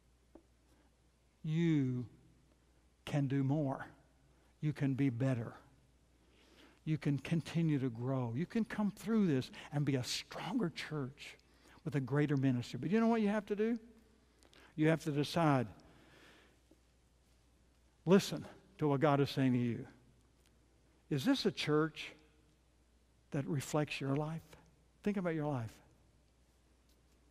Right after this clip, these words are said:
Are you a growing Christian? Are you filled with the Holy Spirit? Are you a loving, are you a forgiving person?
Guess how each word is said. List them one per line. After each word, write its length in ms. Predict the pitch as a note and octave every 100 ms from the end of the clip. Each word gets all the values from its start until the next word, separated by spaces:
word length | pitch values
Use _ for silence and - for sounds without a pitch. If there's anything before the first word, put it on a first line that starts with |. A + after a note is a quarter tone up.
| _ _ _ _ _ _ _ _ _ -
Are 80 |
you 200 | D#3 G3+
a 60 | D#3+
growing 340 | C3 D#3 F3+
Christian? 500 | F#3 G3 - - F#3 D#3+ - - _ _ _ _ - - - -
Are 80 |
you 160 | D#3 E3
filled 320 | - E3+ F3
with 80 | F3
the 80 | F3+
Holy 220 | E3 F3+
Spirit? 460 | - - E3+ G3 - - _ _ _ _ _ _ _ _ _ _ _ - _ - -
Are 100 | F3
you 220 | F3+ F#3
a 40 | D3+
loving, 640 | C3+ D#3 F3 F#3+ G#3+ G3 - - - - _ - -
are 80 | E3+
you 160 | E3
a 40 | D3
forgiving 720 | - A#2+ A#2+ F3 F#3+ F#3+ D#3+ - - _ _ _ _ _ _ _ _ _ _ _ -
person? 420 | F3+ - G3+